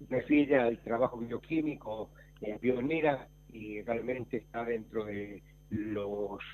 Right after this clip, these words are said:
eh, las actividades reconocidas internacionalmente. ¿Qué pasó últimamente?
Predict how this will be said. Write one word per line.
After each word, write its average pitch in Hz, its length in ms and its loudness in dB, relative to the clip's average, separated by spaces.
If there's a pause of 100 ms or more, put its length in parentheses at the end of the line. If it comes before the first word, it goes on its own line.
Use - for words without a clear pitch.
(100)
eh, 101 200 -6 (240)
las 107 220 4
actividades 123 720 8
reconocidas 117 720 -2
internacionalmente. - 920 -10
¿Qué 202 80 -14
pasó 202 400 4
últimamente? 147 760 -2